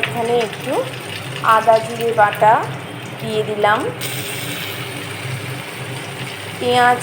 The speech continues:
কাঁচা লঙ্কা, রসুন যে পেস্টটা করলাম সেটাও দিয়ে দিলাম। দিয়ে এবার এগুলো সব দিয়ে একবারে কষাবো। গ্যাসের ফ্লেমটাকে লো করে নিয়ে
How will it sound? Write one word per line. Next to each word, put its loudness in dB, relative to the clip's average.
কাঁচা 6
লঙ্কা, 6
রসুন 2
যে -2
পেস্টটা 2
করলাম 2
সেটাও 4
দিয়ে 0
দিলাম। 0
দিয়ে 2
এবার 6
এগুলো -4
সব 6
দিয়ে -2
একবারে 0
কষাবো। 2
গ্যাসের 4
ফ্লেমটাকে 2
লো 6
করে 6
নিয়ে 0